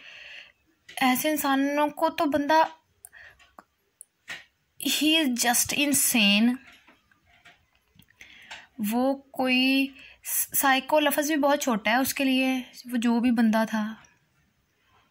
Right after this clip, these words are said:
अल्लाह ऐसे लोगों को औलाद दे ही ना, या शायद उन लोगों को कदर नहीं होती। कुछ लोग ऐसे हैं जिनको बेटियों की भी बहुत ज़रूरत होती है।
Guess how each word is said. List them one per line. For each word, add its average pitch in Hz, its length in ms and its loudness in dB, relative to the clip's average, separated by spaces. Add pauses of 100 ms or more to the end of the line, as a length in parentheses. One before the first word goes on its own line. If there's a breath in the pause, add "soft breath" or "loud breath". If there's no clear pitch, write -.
(840 loud breath)
अल्लाह 220 280 0
ऐसे 226 320 -2
लोगों 220 280 -2
को 240 120 -4
औलाद 202 380 0
दे 190 160 -2
ही 175 380 0
ना, 214 340 0 (920 soft breath)
या 254 120 0
शायद 233 360 0
उन 240 180 4
लोगों 226 260 -2
को 247 260 -4 (240)
कदर 220 360 -2
नहीं 240 200 4
होती। 220 500 -2 (2000 loud breath)
कुछ 233 200 0
लोग 220 260 2
ऐसे 190 300 0
हैं 226 200 4
जिनको 220 320 2
बेटियों 196 460 0
की 226 120 -4
भी 240 80 2
बहुत 214 260 0
ज़रूरत 190 400 -2
होती 208 340 -2
है। 202 240 -4